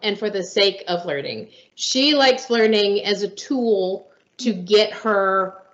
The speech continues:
where she wants to be. And I think that the older I get, and hopefully slightly wiser, the more I appreciate that there is this spectrum and this continuum of,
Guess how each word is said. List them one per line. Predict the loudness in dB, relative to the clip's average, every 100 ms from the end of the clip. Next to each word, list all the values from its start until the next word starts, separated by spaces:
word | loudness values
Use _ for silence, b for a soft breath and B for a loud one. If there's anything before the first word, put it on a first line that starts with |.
| _
where | 2 6 6 4
she | 2
wants | 0 0 -4 -4
to | -4
be. | 0 -2 -2
And | -2
I | 0
think | 0 -2 -2 0
that | 2 2 0 -14 _ _ _ _ _ _
the | -4 2
older | 4 4 4 4
I | 4
get, | 2 0 -2
and | -4
hopefully | -4 -4 -6 -6
slightly | -2 -2 -2
wiser, | -2 -2 -2 -4 -10 -14 -8
the | -2
more | 0 2 2
I | 2
appreciate | 2 0 2 0 2 0 0 0 -2
that | -6 -2
there | 0 0 2
is | 4 4 4
this | 0 0
spectrum | 0 -2 -2 -6 -4
and | -2
this | -4 -4
continuum | -6 -4 -2 0 0 -2 -2
of, | -6